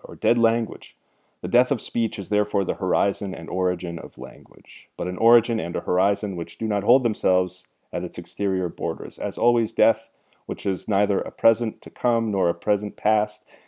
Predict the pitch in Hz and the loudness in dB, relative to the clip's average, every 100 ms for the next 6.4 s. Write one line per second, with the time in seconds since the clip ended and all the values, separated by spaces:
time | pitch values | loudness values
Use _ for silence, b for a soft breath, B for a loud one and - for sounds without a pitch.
0 | b - - 127 - 120 104 - 113 107 | b -4 0 0 -2 -2 -2 0 2 4
1 | 101 87 - 107 101 - - 85 78 - | 2 -2 -4 -4 -4 -8 -10 -10 -10 -8
2 | - 110 104 - 71 - 73 87 98 95 | 0 0 0 -6 -12 -12 -8 -4 -2 -2
3 | 71 - - 95 95 101 92 92 87 82 | -4 -10 -14 -14 -8 -4 -2 -2 -4 -6
4 | - - - - 180 - - - - - | -10 -10 -6 -4 -4 -6 -10 -10 -16 -18
5 | - 95 78 80 - - - - 76 - | -14 -14 -12 -14 -14 -20 -18 -10 -8 -8
6 | - - - | -14 -14 -20